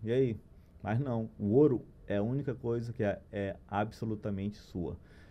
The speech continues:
Vai existir pra sempre. Vai existir pra sempre. E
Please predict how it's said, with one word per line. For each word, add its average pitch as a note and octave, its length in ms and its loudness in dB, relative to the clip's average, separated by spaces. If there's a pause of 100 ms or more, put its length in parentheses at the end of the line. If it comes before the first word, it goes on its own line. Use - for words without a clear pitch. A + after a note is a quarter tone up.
(340)
Vai G#2 260 4
existir A#2 680 0 (1300)
pra C3 180 2
sempre. B2+ 540 -2 (840)
Vai G#2 180 2
existir A2+ 280 -2
pra A#2+ 160 0
sempre. F#2 400 -4 (540)
E D#3+ 260 2